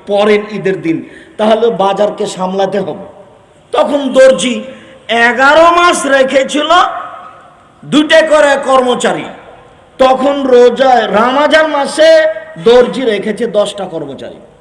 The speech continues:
কেন? কাপড় সামলাতে হবে না? কাপড়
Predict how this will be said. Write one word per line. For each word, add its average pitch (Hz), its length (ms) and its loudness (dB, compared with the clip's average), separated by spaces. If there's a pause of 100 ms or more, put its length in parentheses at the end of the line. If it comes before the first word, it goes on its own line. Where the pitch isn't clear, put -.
(380)
কেন? 180 240 -6
কাপড় 180 340 -10
সামলাতে 175 420 -10
হবে 180 180 -8
না? 190 120 -16 (1000)
কাপড় 175 240 -8